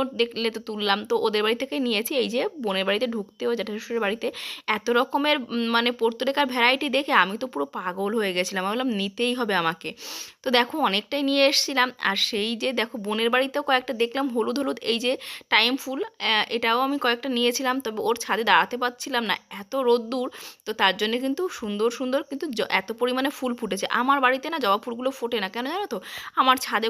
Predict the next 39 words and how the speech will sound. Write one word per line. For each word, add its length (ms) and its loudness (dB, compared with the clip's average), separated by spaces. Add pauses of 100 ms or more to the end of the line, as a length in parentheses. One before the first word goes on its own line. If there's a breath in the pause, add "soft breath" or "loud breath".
খুব 160 -10
একটা 220 -2
রোদ 300 -4
নেই, 140 -8
সেই 180 -4
জন্য 220 -4
ফোটে 260 -10
না। 80 -6
ওর 140 -2
বাড়িতে 340 -2
এত 240 0
রোদ্দুর 560 -2
যে 180 -2
কত 280 -10
সুন্দর 280 -6
ফু-, 180 -20 (100)
ফুটেছে। 360 -6 (420 loud breath)
একই 300 2
সঙ্গে 380 0
দুটো, 180 0 (540)
মানে 200 0
বাবার 240 6
বাড়ি 140 4
থেকে 160 -2
ডাল 240 8
এনেছিলাম, 460 -2 (760)
ওর 140 -4
গাছে 240 -2
ফুটেছে, 320 -4
আমার 200 0
গাছে 200 -6
ফোটেনি। 360 -8
তো 120 -14
চলো 280 -2
যাই 160 2
হোক, 160 -6
চেষ্টা 300 -6
করতে 260 -8
তো 100 -6